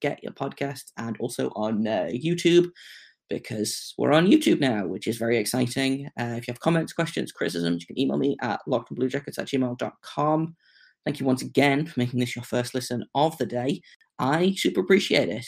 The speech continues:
Now go and make your second listen of the day. Locked On Fantasy Hockey hosts Steele Roden and Flip Livingston help you become the expert of your fantasy league. It is free and available wherever you get your podcasts.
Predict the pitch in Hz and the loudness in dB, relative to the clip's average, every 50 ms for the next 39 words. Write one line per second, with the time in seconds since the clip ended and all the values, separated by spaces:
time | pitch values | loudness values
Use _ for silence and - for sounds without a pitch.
0 | - - 139 131 135 135 135 135 147 147 156 156 156 156 156 - - 143 143 - | -6 -2 0 0 2 2 0 0 0 0 2 2 0 0 -2 -2 -4 -4 -2 -2
1 | - 156 - - - 98 107 131 - - - 117 - - 120 113 110 - 117 120 | -4 -4 -2 -2 -2 -2 -2 -4 -4 -2 -2 -2 -2 -4 -6 -8 -6 -6 -8 -6
2 | - 117 117 127 147 151 - - - - _ 135 135 143 143 - - - - 123 | -4 0 4 4 4 4 2 -2 -16 -6 _ 4 4 4 4 2 -4 -6 -2 -2
3 | 135 135 135 - - - - 135 143 147 - - 147 127 139 147 143 - - 113 | 0 0 -2 -4 -6 -6 -4 -4 -4 -4 -4 -4 -4 -4 -4 -6 -4 -6 -6 -6
4 | - - 135 139 - - - - - - 147 147 147 139 143 147 160 160 165 127 | -6 -6 -6 -6 -8 -10 -8 -8 -6 -2 0 2 4 6 6 4 4 2 0 -2
5 | 127 - - 139 - - 135 131 147 147 - 160 151 127 120 123 - - 123 147 | -4 -4 -4 -4 -4 -2 -2 -2 -4 -4 -4 -6 -4 -2 -4 -4 -4 -2 -2 -2
6 | 156 - - - 123 117 - - 160 - - 139 147 - - - - 123 120 131 | -2 -2 -4 -6 -6 -6 -6 -8 -12 -8 -4 -4 -4 -4 -4 -4 -4 -2 0 0
7 | 135 - - - - - 127 127 - - - - - - - - 151 156 160 160 | -2 -2 -4 -8 -6 -6 -6 -6 -6 -8 -8 -8 -6 -2 0 4 4 4 4 4
8 | 165 - - - - - - _ - - - - - - - 147 151 151 139 - | 2 -4 -18 -20 -20 -20 -20 _ -8 -8 -8 -8 -8 -4 0 2 2 2 0 0
9 | - 131 139 135 131 120 127 131 135 135 131 135 127 117 117 120 123 127 127 131 | 0 0 0 0 0 2 4 4 4 4 4 2 2 0 0 -2 -2 -2 -2 -2
10 | 131 139 - - 127 127 120 117 131 127 123 - - - - - - - _ - | -4 -4 -4 -4 -4 -4 -2 0 0 0 0 -2 -4 -6 -8 -6 -8 -8 _ -2
11 | 165 175 185 - 180 170 170 170 170 - - - - - | -2 -2 -2 0 0 0 0 -2 -6 -10 -12 -14 -16 -16